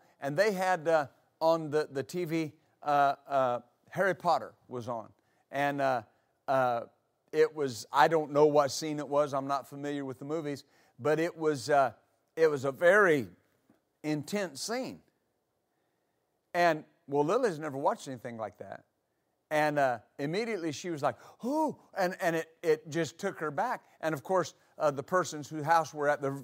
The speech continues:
very loving, kind people. They said, "Oh, honey, we're sorry that bothers you." And they turned it off.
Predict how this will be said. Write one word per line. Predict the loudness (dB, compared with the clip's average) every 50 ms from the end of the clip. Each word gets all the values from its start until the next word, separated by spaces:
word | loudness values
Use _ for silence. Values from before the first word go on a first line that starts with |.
| -8 -4
very | -2 0 0 2
loving, | 4 4 4 4 2 -2 -8
kind | -8 -8 -8 -8 -8
people. | -10 -12 -10 -10 -10 -10 -10 _ -20 -16 _
They | -4 -4
said, | -2 0 2 4
"Oh, | 4 4 4 2 0 -4 -12 -20 _ _ -16 -16 -12 -8
honey, | -6 -6 -4 -4
we're | -4 -6 -6
sorry | -2 0 0 2 2
that | 2 0 0 2
bothers | 2 2 2 0 -2 -6 -8
you." | -10 -12 -14 _ _
And | -6 -4 -4
they | -4
turned | -4 -4 -6 -6 -6 -6
it | -4 -4
off. | -2 -2 -4 -4